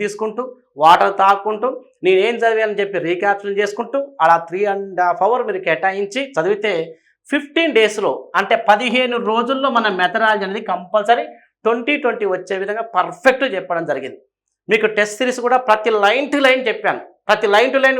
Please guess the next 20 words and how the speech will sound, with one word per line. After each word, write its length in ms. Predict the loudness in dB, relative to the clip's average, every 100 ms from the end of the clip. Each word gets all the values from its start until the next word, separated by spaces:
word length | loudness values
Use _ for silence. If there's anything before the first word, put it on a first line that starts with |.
| -2
మీకు 140 | 0 0
ఎక్స్‌ప్లెయిన్ 360 | 0 -2 2 0
చేశాను, 300 | 0 -2 -4 -10 _ 0
line 220 | 4 4 2
to 80 | 0 2
లైన్గా 320 | 4 4 2 2
ప్రతి 200 | -2 -4 -6
బిట్ 260 | -6 -2 0 2
కవర్ 220 | 2 2 0
చేశాను. 280 | -2 -2 -2 -2
అప్లికేషన్ 560 | -4 -4 -2 0 0 -4
మెథడ్లో 320 | -4 -4 -6 -10 _ _ _ 0
మీరు 160 | 2 2 2
నలభై 260 | 4 4 2 0
బిట్స్ 220 | -2 -2 0
రాశారంటే, 580 | 2 2 0 0 -2 -2 -2 -2
కంపల్సరీ 360 | -2 -2 -4 -2
క్వశ్చన్స్ 320 | -4 -4 -4 0
రాశారంటే 460 | 0 2 0 2 0 0 -6 -6 0
కనీసం 480 | 0 0 -2 0